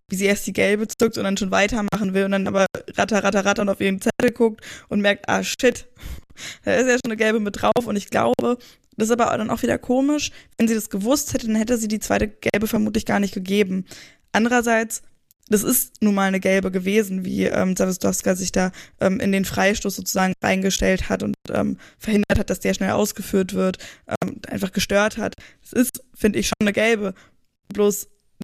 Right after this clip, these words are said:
zu viel dann irgendwie, um sie vom Platz zu stellen. Aber ja,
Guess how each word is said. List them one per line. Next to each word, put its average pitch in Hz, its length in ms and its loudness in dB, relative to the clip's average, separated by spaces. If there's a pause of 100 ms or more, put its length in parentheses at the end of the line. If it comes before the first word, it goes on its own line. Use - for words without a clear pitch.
(140)
zu - 160 2
viel 269 260 2
dann 233 120 0
irgendwie, 214 280 -2
um 208 340 0 (500)
sie 202 140 0
vom 202 160 0
Platz - 380 0
zu 285 100 0
stellen. 277 540 0 (540)
Aber 107 320 0 (360)
ja, 202 260 2